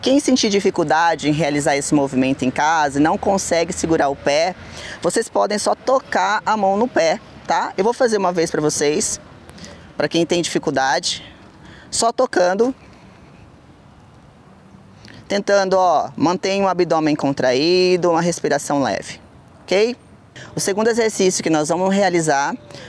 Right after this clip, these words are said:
vocês vão segurar o pé à frente, nós vamos tra-, segura o pé, alinha com o joelho, tá? Mantenha uma postura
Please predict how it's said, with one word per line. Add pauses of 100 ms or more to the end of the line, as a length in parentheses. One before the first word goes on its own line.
vocês
vão (440)
segurar
o
pé
à
frente, (120)
nós
vamos
tra-, (240)
segura
o
pé,
alinha
com
o
joelho,
tá?
Mantenha
uma
postura